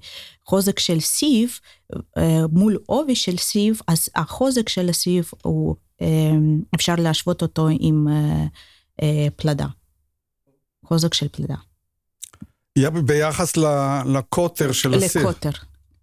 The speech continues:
Speaker 2: כן.
Speaker 1: לקוטר ולעובי, כן.
Speaker 2: ו-, ורדי, מה כל כך מושך אותך ב-, בצורה האופיינית של, אה, רשת קורי העכביש?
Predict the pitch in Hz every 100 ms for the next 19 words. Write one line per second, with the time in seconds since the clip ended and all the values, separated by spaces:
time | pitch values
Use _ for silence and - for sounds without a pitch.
0 | _ 170 151 127 - 117 170 160 151 151
1 | 156 156 - 160 147 - _ _ _ _
2 | _ _ _ _ 131 - 120 151 208 220
3 | 147 156 220 208 226 - 214 - 220 -
4 | 185 214 220 - 156 156 143 135 131 127
5 | 120 127 - 151 139 170 180 151 165 147
6 | 156 165 151 - 120 117 113 113 110 107
7 | 110 123 _ _ 117 131 143 135 - -
8 | 127 123 120 107 117 113 107 - -